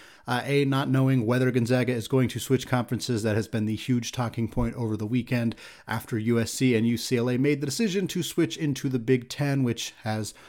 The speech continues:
potentially killed the Pac-twelve or at least dramatically altered what the Pac-twelve is going to look like going forward. It's unclear how much this is going to directly impact Gonzaga. Tons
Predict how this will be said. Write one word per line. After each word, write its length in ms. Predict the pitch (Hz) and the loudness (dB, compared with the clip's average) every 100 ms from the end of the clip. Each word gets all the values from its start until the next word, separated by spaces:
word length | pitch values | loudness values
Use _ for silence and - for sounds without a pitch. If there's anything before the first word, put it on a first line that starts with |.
| - - | -20 -4
potentially 560 | - 135 170 165 185 170 | -2 2 0 2 2 2
killed 340 | 165 208 190 147 - | 6 8 8 4 -2
the 80 | 151 | -2
Pac-twelve 600 | 165 151 - 156 147 127 | 0 0 0 2 4 4
or 80 | |
at 100 | 127 | 2
least 280 | 123 127 123 | 4 2 0
dramatically 800 | 110 123 117 120 120 120 - 123 - | 0 2 2 2 0 -2 0 -2 0
altered 520 | 113 117 - 127 117 - - - | -4 -2 0 0 0 -6 -20 -6
what 180 | - 127 | 0 0
the 60 | 120 | 0
Pac-twelve 520 | - 120 - 113 107 | 0 0 0 0 0
is 80 | 101 | -2
going 220 | 117 110 | -2 -2
to 100 | 110 | -2
look 260 | 101 110 - | -2 -2 -2
like 200 | 107 107 | -4 -4
going 260 | 107 101 | -4 -4
forward. 500 | 98 - 135 131 127 - - - | -4 0 4 4 0 -4 -20 -10
It's 160 | 117 - | -8 -2
unclear 360 | 165 156 160 | -2 4 4
how 100 | 135 | 4
much 240 | 139 143 131 | 4 2 0
this 160 | 131 | -6
is 80 | 131 | -4
going 200 | 120 131 | 2 2
to 80 | 117 | 2
directly 480 | 120 117 127 131 131 | 0 2 2 2 0
impact 420 | 123 120 131 - | 0 0 -2 -2
Gonzaga. 440 | - 104 120 117 113 | -2 -2 -2 -2 -4
Tons 760 | - - - 151 147 147 131 | -6 -16 -2 2 2 2 0